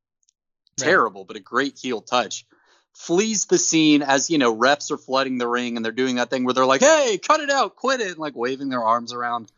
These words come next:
Speaker 1: <laughs>
Speaker 2: Flees the scene, and you would think, like, this is the thing: if this had happened in nineteen ninety-eight, we would get something ridiculous out of it. We would
Speaker 1: Right.
Speaker 2: get, like, a peace pipe on a pole match. Like, it would have been terrible.
Speaker 1: <laughs>
Speaker 2: We
Speaker 1: Oh,
Speaker 2: would have
Speaker 1: that
Speaker 2: got,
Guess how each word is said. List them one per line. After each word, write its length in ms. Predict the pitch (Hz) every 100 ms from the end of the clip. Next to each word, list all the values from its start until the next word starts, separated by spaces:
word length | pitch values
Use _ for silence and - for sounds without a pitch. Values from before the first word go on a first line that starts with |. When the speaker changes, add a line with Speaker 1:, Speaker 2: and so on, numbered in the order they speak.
| 143 -
Speaker 1:
<laughs> 560 | 143 _ _ _ _
Speaker 2:
Flees 420 | - 254 320 330 -
the 80 | 214
scene, 520 | - 160 151 147 147 156
and 160 | 185
you 80 | 247
would 160 | 262 180
think, 340 | 294 381 339
like, 180 | 202 180
this 100 | 220
is 80 | 226
the 80 | 196
thing: 260 | 180 139 127
if 140 | 147
this 180 | 359 -
had 100 | 220
happened 460 | 165 156 170 202 160
in 160 | 143
nineteen 500 | 123 156 - 175 170
ninety-eight, 760 | 135 143 147 127 - 101 175 - _ _ _ _ _
we 180 | 139 226
would 220 | 170 131
get 220 | - 151
something 500 | - - 123 113 101
ridiculous 840 | 98 92 _ - 135 - 92 90 -
out 220 | 98 90
of 100 | 92
it. 100 | 101
We 180 | 120 208
would 140 | 208 175
Speaker 1:
Right. 80 |
Speaker 2:
get, 160 | 165 165
like, 200 | 147 139
a 60 | 101
peace 380 | - 185 185 -
pipe 360 | - 156 143
on 120 | 143 127
a 40 |
pole 320 | - 131 117
match. 320 | 101 92 - 160
Like, 140 | 185
it 60 | 320
would 100 | 285
have 80 | -
been 140 | - -
terrible. 460 | 311 254 123 - -
Speaker 1:
<laughs> 60 | - - - _ - - _ - - - - - _ - _ 349 349 330 294 - _ 381
Speaker 2:
We 80 | 247
Speaker 1:
Oh, 20 | 302
Speaker 2:
would 80 | 392
have 80 | 226
Speaker 1:
that 80 |
Speaker 2:
got, 180 | 226 220